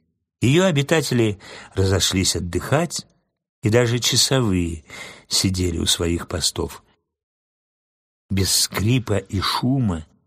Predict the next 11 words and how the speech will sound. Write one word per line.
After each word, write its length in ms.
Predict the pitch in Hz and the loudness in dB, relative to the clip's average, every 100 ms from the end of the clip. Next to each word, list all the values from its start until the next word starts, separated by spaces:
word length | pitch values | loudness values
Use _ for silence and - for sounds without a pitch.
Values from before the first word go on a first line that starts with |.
| _ _ _ _ | _ _ _ _
Энни 520 | - 131 131 117 98 95 | 2 4 4 2 2 0
и 200 | - 92 | -2 -4
Тим 540 | - 113 135 113 95 _ _ _ - | -2 0 2 0 -2 _ _ _ -6
спустились 920 | - - 123 - - 135 127 98 - | -4 0 0 0 0 0 2 2 0
по 200 | - 90 | -2 0
лестнице 760 | 117 160 139 104 85 - 87 - - - - | 0 0 0 -2 -2 -2 -2 -8 -12 -16 -4
и 140 | 104 | -2
тихо 880 | 101 - - 202 196 - 156 151 139 - _ _ | -2 -4 0 0 0 0 0 0 -4 -12 _ _
прошмыгнули 1120 | 104 131 131 - 117 131 95 104 127 123 101 | -2 0 0 0 0 2 2 2 2 4 2
мимо 400 | 92 95 104 90 | 2 2 2 0
часового 680 | 82 92 - 82 113 151 135 | -2 -4 -2 0 0 0 0